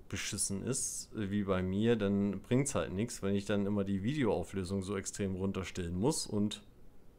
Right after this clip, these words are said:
ja, deswegen, äh, ja, bin ich noch im Überlegen oder, äh, müssen hier mal irgendwie, äh, besseres Internet müsste mal hierher.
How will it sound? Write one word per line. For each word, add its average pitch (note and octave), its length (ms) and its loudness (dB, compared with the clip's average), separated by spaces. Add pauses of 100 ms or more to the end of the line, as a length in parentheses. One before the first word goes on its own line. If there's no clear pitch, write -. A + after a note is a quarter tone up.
(1900)
ja, A#2+ 260 12
deswegen, A#2 540 8
äh, A2+ 420 6
ja, A2 320 6
bin A#2 200 4
ich A#2 120 4
noch A#2 220 6
im G#2+ 160 2
Überlegen A2 800 6
oder, G#2 680 4
äh, G#2 40 2
müssen G#2+ 380 0
hier G#2 140 2
mal G2 240 2
irgendwie, G2 500 0
äh, F#2 300 0 (120)
besseres F#2+ 440 -4
Internet F#2+ 560 -2
müsste F#2 260 -4
mal F2 240 0
hierher. F#2 800 2